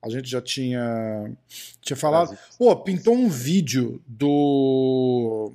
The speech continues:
Speaker 1: daquele maluco do kickbox lá, como é que ele chama? Dando uma porrada num cara num bar, você viu?
Speaker 2: Não vi.
Speaker 1: Porra, como é que ele chama, cara?
Speaker 2: Porra, bicho.
Speaker 1: É, ele te-, tem o
Speaker 2: Eu vi que o Gervonta Davis, do boxe, foi campeão na terceira categoria de peso.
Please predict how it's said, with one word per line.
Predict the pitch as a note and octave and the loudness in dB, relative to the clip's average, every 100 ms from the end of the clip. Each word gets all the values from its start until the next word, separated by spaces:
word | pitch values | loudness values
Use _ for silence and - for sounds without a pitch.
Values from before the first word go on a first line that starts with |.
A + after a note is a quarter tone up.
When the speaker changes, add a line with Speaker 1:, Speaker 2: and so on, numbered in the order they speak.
| - _ - - _ _ - | -16 _ -20 -20 _ _ -14
Speaker 1:
daquele | A#2+ - D3+ | -10 -2 0
maluco | D3 C#3 D3 C3+ | 2 0 0 -2
do | |
kickbox | C3 B2+ A2+ C3 C3+ C3+ | -8 -8 -2 0 0 0
lá, | C3+ | -4
como | C3 | -4
é | D3 | -8
que | |
ele | C3 | -8
chama? | - F#3 C#3 A#2 _ _ _ _ - | -4 -4 -4 -10 _ _ _ _ -12
Dando | C3 C#3+ | -6 -2
uma | C#3 | -2
porrada | C#3 B2 C3+ | -2 -2 -2
num | B2 | -4
cara | A#2 C3+ | -4 -4
num | A#2+ A2 | -4 -4
bar, | C3+ C3+ | -2 -2
você | G2 | -2
viu? | B2 F#3 B2+ - _ _ _ _ _ _ _ - | 0 0 0 -10 _ _ _ _ _ _ _ -12
Speaker 2:
Não | F#3+ | -10
vi. | C3+ E3 - _ _ - - _ - | -8 -8 -12 _ _ -20 -20 _ -10
Speaker 1:
Porra, | D3 D3+ B2+ A2+ | -4 -2 -4 -8
como | C#3+ | -12
é | E3+ | -12
que | D#3+ | -10
ele | |
chama, | A2+ - - D3+ A#2+ | -10 -8 -8 -8 -10
cara? | - - - _ _ _ _ - | -14 -20 -20 _ _ _ _ -4
Speaker 2:
Porra, | D#3+ C#3 B2+ | -2 -2 -4
bicho. | C3+ - - - | -12 -16 -20 -8
Speaker 1:
É, | D3 D3+ D#3 D#3 D3+ D3+ D3 D#3 | -2 0 2 2 2 0 0 -2
ele | D#3 | -4
te-, | D#3 F#3+ F3+ | -6 -6 -6
tem | - F3 E3+ | -6 -4 -2
o | D#3 D3 D3 C#3 C3+ C3 B2+ B2+ | -2 -2 -2 -2 -2 -4 -2 0
Speaker 2:
Eu | D3+ | 2
vi | C#3+ | 0
que | G3 G#3+ | -2 0
o | F#3+ | 0
Gervonta | E3 G3+ F3 F3+ G3+ G#3 | 4 2 4 2 2 0
Davis, | D3+ C#3 E3+ E3+ | 0 0 -2 -4
do | C#3 | -6
boxe, | C#3 A#2+ C#3+ - - | -2 0 0 -4 -6
foi | D#3 | -4
campeão | D#3 D#3 C#3+ C3 C3+ | -2 -6 -2 0 2
na | D3 | 0
terceira | C#3+ B2+ D#3+ F3+ | -4 -4 -4 -2
categoria | E3 D#3+ B2+ B2 | -4 -4 -2 -2
de | A2+ | -4
peso. | - A2 A#2 C#3 | -4 -2 -2 -6